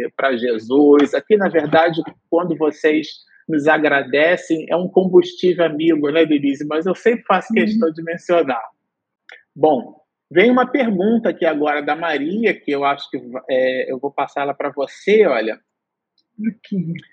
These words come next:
Speaker 1: "É possível um espírito encarnar no seio de uma família com a qual não tem compromisso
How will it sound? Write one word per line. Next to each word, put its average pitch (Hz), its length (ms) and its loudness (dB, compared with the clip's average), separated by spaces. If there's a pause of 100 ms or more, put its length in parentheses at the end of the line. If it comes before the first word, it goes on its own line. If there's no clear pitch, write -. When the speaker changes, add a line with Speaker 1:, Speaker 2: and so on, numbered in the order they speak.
(160)
Speaker 1:
"É 170 80 2
possível 240 520 0
um 226 60 0
espírito 196 480 -4
encarnar 139 920 -4
no 143 180 -4
seio 185 520 -2
de 170 100 -8
uma 165 220 -6
família 135 760 -4
com 110 220 -2
a - 80 -8 (100)
qual 139 360 2
não 202 260 -2
tem 208 240 -2
compromisso 160 680 -6